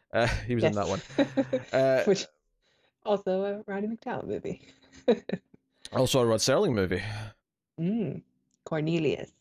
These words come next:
Speaker 1: Yeah, all that stuff. I mean, honestly, yeah, the, the only real th-, thing, if you want to be, like, s-, uh, the, like, a cynical J D Dassler about it, yes, like, the, the stuff y-, we mentioned about the, okay, it's kind of unnatural how long he's staring at people as they're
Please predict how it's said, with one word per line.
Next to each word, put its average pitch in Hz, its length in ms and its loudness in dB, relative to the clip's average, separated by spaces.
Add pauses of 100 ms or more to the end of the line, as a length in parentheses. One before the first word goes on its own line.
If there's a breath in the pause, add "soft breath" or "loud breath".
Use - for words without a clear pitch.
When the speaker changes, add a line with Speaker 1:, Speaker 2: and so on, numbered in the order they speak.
(260)
Speaker 1:
Yeah, 254 160 6
all 262 160 6
that 294 60 4
stuff. 247 200 2
I 220 80 2
mean, 208 120 4
honestly, 220 380 4
yeah, 180 120 6
the, 160 140 4
the 165 180 4
only 214 220 4
real 170 240 4
th-, - 240 -4
thing, 147 140 4
if 127 120 0
you 135 60 4
want 143 140 4
to 156 40 2
be, 127 240 4
like, 104 180 2
s-, - 180 -10
uh, 101 120 4
the, 117 380 2
like, 92 260 -2
a 117 60 0
cynical 120 420 2
J 107 140 2
D 104 100 2
Dassler 107 380 2
about 101 180 2
it, 110 80 2
yes, 110 320 2
like, 110 160 0
the, 120 120 0
the 117 120 -2
stuff - 260 0
y-, 110 220 -8
we 113 80 0
mentioned 104 400 0
about 92 300 2
the, 98 200 4
okay, 110 300 2
it's 98 140 0
kind 120 160 2
of 110 80 0
unnatural 101 480 2
how 110 140 4
long 104 260 2
he's 98 160 0
staring 104 320 2
at 98 80 -4
people 101 300 0
as 95 100 -2
they're 92 200 2